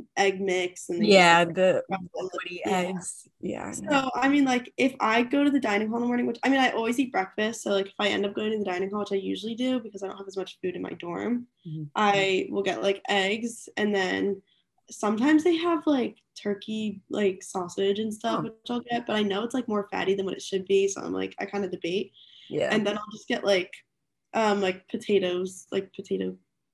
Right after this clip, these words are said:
Speaker 1: wedges for, like, a carb, and then,
Speaker 2: Mm.
Speaker 1: or, like, oats or something.
Speaker 2: Yeah.
Speaker 1: But breakfast is never really, like, my best meal here. Um, but if I eat in my room, if I ever have, like, the stuff, like, I usually get the Morningstar, like,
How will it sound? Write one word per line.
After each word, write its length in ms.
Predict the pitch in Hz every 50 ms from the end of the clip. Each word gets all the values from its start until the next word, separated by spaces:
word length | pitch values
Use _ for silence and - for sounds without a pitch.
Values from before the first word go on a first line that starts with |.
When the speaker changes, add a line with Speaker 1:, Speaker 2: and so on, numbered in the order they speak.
| - -
Speaker 1:
wedges 400 | 196 185 190 196 185 180 180 -
for, 140 | - 190
like, 300 | 185 170 165 185 - - _ -
a 80 | - 185
carb, 480 | - - 196 185 170 165 175 180 - - -
and 140 | 190 190 190
then, 160 | 175 175 -
Speaker 2:
Mm. 40 | 160
Speaker 1:
or, 140 | - 214 214
like, 160 | 214 208 - - 190
oats 200 | 185 180 - -
or 60 | 226 214
something. 560 | - 262 247 240 262 269 269 277 277 269 - -
Speaker 2:
Yeah. 180 | 165 156 156 170 185 - _ _ _ -
Speaker 1:
But 140 | 240 233 - -
breakfast 380 | 208 202 202 - 277 262 -
is 80 | 294 254
never 280 | 247 233 214 202 214 196
really, 240 | 196 196 196 190 196
like, 180 | 185 185 185 -
my 100 | 208 202
best 420 | 196 - 190 202 202 - - -
meal 240 | 254 247 262 269 277
here. 460 | 277 294 311 320 330 330 339 330 320 _ _ _ _ _ _ _ _ _ _ - -
Um, 500 | 247 247 233 208 190 185 196 196 208 - _ -
but 80 | 262
if 120 | 269 262 262
I 140 | 247 233 -
eat 140 | - 240 240
in 60 | 277 302
my 100 | 320 294
room, 420 | 240 208 202 190 180 185 190 214
if 60 | 214 214
I 80 | 208 202
ever 140 | 202 208 214
have, 200 | 220 226 - - _ _ -
like, 400 | 214 202 185 196 - _ - _ _ _ - -
the 60 | 196
stuff, 520 | - - - - 190 180 214 247 240 -
like, 140 | 226 208 196
I 40 | 202
usually 420 | 202 208 202 208 214 214 247 269 240
get 320 | 214 202 202 202 - -
the 60 | 214 208
Morningstar, 720 | 208 190 185 185 190 196 196 202 202 - - 208 208 208 208
like, 240 | 196 190 190 185